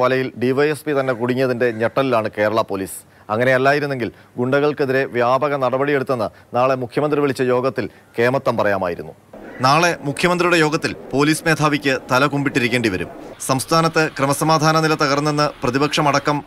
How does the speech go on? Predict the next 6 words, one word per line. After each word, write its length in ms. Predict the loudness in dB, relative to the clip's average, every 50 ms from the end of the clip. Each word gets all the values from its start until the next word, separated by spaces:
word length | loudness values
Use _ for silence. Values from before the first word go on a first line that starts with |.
| 0 2 2
ആരോപണം 420 | 4 4 2 2 2 0 0 0 0
ഉന്നയിച്ച 340 | 0 2 2 2 2 2 0 0 0
പശ്ചാത്തലത്തിലാണ് 680 | 0 0 0 0 2 2 0 2 2 2 2 2 0 -2 -4 -8 -18 -8 -4 -4
മുഖ്യമന്ത്രി 420 | -2 0 0 0 2 2 2 2 2 2
നാളെ 200 | 4 4 2 2 0 -2 -2
ഉന്നത 220 | 0 0 2 2